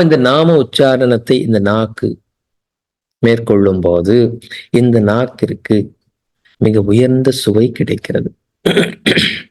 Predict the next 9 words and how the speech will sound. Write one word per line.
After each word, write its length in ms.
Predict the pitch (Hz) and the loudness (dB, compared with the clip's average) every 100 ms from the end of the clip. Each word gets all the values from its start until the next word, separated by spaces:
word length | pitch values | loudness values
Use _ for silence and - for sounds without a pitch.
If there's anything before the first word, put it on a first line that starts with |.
| _ _ _ _ _ _ _ _ _ - | _ _ _ _ _ _ _ _ _ -4
மிக 200 | - 175 | 0 2
உயர்ந்த 400 | 185 147 139 135 | 2 2 2 0
சுவை 260 | - 113 107 | 0 0 0
கிடைக்கிறது. 500 | 110 107 95 - - - _ _ _ _ - - - - | -2 -4 -6 -8 -10 -16 _ _ _ _ -12 -8 -6 -2
அப்போ 260 | 165 180 156 110 110 | 0 2 4 2 0
தேவையற்ற 600 | 135 139 131 113 113 95 | 0 2 2 0 -2 -4
பேச்சுக்கள், 680 | - 127 131 135 - 151 139 - _ _ _ _ _ | 0 -2 -2 -6 -2 -2 -2 -6 _ _ _ _ _
தேவையற்ற 560 | 143 160 147 127 117 113 | 2 4 4 2 0 -2
விஷயங்கள் 640 | 101 104 143 143 135 143 | -2 2 2 2 2 0